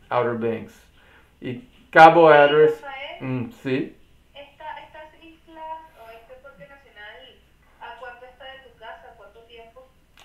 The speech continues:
Speaker 1: Am, dos, tres,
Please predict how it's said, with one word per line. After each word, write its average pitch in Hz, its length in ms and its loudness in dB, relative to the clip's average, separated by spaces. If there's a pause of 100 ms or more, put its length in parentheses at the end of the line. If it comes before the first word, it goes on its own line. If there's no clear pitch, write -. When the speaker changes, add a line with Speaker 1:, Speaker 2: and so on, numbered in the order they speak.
(420)
Speaker 1:
Am, 214 640 6 (1300)
dos, 185 920 2
tres, 196 360 2